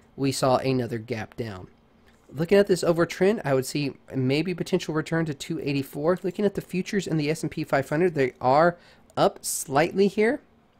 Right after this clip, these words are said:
So keep that in mind. This is a very wonky trade,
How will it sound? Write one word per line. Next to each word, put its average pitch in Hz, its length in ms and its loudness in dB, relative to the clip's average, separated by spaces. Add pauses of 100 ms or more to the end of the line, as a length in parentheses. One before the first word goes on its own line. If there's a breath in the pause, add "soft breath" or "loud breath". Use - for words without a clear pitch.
(1200)
So - 180 0
keep 196 220 -4
that 170 160 4
in 156 80 4
mind. 147 240 2
This 135 120 -8
is 175 60 2
a 175 60 4
very 180 420 4
wonky 147 720 0
trade, 135 540 -2